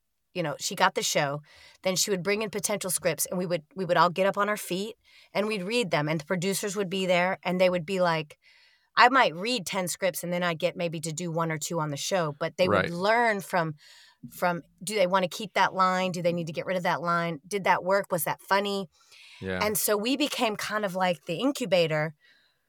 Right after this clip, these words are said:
Speaker 1: for that show.
Speaker 2: A little
Speaker 1: So
Speaker 2: writing room kind
Speaker 1: a
Speaker 2: of
Speaker 1: little
Speaker 2: thing.
Speaker 1: wri-, yeah, yeah. So
Speaker 2: Yeah,
Speaker 1: the
Speaker 2: yeah.
Speaker 1: writing, the writers would come in, and I got lucky 'cause I just got to be there. I was in the room when this stuff started to go
Speaker 2: Right,
Speaker 1: down.
Speaker 2: right, right.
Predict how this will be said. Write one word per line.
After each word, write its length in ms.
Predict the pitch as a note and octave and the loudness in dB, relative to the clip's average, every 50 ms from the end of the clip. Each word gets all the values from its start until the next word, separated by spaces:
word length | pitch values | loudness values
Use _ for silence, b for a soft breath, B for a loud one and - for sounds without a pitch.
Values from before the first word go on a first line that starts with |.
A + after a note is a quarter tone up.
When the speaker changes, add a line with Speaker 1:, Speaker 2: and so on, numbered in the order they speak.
| b b - | b b -4
Speaker 1:
for 180 | - G3 F#3 | 2 2 4
that 200 | E3+ D3+ C#3 - | 4 2 0 -2
show. 460 | - - - F#3 D#3+ C#3+ A#2+ A2 - _ _ _ _ _ - | -4 -2 0 0 0 0 -2 -8 -12 _ _ _ _ _ -6
Speaker 2:
A 60 | G#2 | -2
little 200 | G#2+ A2 G#2+ G#2+ | 2 2 4 4
Speaker 1:
So 0 | |
Speaker 2:
writing 400 | G2+ G#2 A2 A#2+ B2+ B2 A2+ G2+ F#2+ | 4 6 6 8 8 8 6 4 0
room 260 | G2 G2 F#2+ F#2 F2+ | -2 -2 -2 -4 -6
kind 260 | - G2+ G2 F#2 - | -6 -4 -2 0 0
Speaker 1:
a 20 | |
Speaker 2:
of 60 | A3+ A#3 | 2 4
Speaker 1:
little 180 | A#3 A#3 A#3+ | 4 6 6
Speaker 2:
thing. 20 | A#3 | 8
Speaker 1:
wri-, 200 | B3 A#3+ A#3 A#3 | 8 6 6 6
yeah, 240 | B3 A3 F#3 D#3 D3+ - | 4 4 4 4 0 -2
yeah. 240 | - G3+ F#3 D#3+ D3 | 0 0 0 0 0
So 160 | D3 - F#3+ | -2 -2 0
Speaker 2:
Yeah, 20 | F3+ | 2
Speaker 1:
the 100 | F#3 F3 | 2 6
Speaker 2:
yeah. 0 | |
Speaker 1:
writing, 320 | F#3 G3 G#3 A3 A#3+ A#3+ - | 6 6 6 6 4 0 -2
the 80 | - F#3+ | -2 0
writers 360 | F3+ F3+ E3+ E3+ F#3 G3 - | 2 2 2 2 -2 -4 -6
would 120 | A3 A3 - | -8 -8 -4
come 200 | - A#3+ A#3 G#3+ | -4 -2 0 0
in, 240 | G#3 G#3 G#3 G#3+ _ _ _ _ _ _ _ _ _ _ _ _ _ - - - | 0 0 0 -4 _ _ _ _ _ _ _ _ _ _ _ _ _ -16 -10 -8
and 100 | G#3 G#3+ | -4 -2
I 60 | A3 A3+ | 0 2
got 220 | B3 B3+ - - | 4 2 4 2
lucky 260 | A#3+ D4 C#4+ F4+ D#4 | 0 -2 -2 -4 -8
'cause 180 | - - F3+ E3 | -6 -6 -4 -2
I 100 | F3 E3+ | -2 -2
just 300 | D#3+ D3+ G3+ G3+ F#3 - | -2 -2 -4 -4 -2 0
got 200 | - G3 G3+ G3 - | 2 2 2 0 -2
to 120 | - G#3 | -8 -8
be 340 | D#3+ - F#3+ G#3+ C4+ E4+ E4+ | -8 -8 -6 -2 0 0 0
there. 260 | F#3+ E3+ - - - - | 0 -2 -4 -4 -6 -2
I 160 | D#3 F3+ G3+ | 2 2 2
was 200 | G3+ G#3 G3+ E3 | 2 2 -2 -2
in 240 | - - B3 B3+ C4+ | 0 0 2 2 4
the 100 | C4+ B3+ | 2 2
room 420 | A#3 A#3 A3+ A3+ A3 A3 A3 G#3 D3+ B B B B B B B | 0 -2 -4 -4 -4 -6 -6 -8 -10 B B B B B B B
when 140 | - F#3 G3+ | -4 -2 -2
this 120 | G3+ F#3+ | 0 -2
stuff 300 | - - - F#3+ F3 - | -2 -2 -2 -4 -4 -4
started 340 | - - - F3+ F3+ F3 D#3+ D#3 | -4 -2 0 0 0 0 -2 -2
to 40 | E3+ | 0
go 160 | F3+ F3+ E3+ | 0 2 2
Speaker 2:
Right, 240 | E3 E3 F3 F3+ E3 | 2 2 2 2 4
Speaker 1:
down. 0 | |
Speaker 2:
right, 200 | D3+ C#3+ - E2 | 2 0 0 -2
right. 240 | E2+ F#2 F2 E2+ - | -2 -4 -4 -4 -6